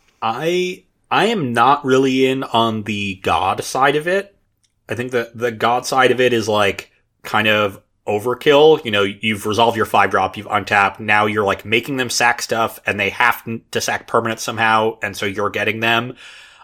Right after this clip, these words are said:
Uh, you know, most five drops are gonna win the game in those scenarios.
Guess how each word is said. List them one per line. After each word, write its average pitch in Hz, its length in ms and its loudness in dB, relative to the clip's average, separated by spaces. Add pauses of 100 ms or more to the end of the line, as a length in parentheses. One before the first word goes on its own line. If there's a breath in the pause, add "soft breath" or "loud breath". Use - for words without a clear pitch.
(100)
Uh, 107 40 0
you 107 120 2
know, 107 420 0 (1300)
most 120 340 4
five 110 220 6
drops 107 260 0
are 107 60 -4
gonna 104 140 -4
win 101 140 -4
the 101 80 -4
game 104 260 -2
in 101 60 -8
those 104 160 -6
scenarios. 131 680 -2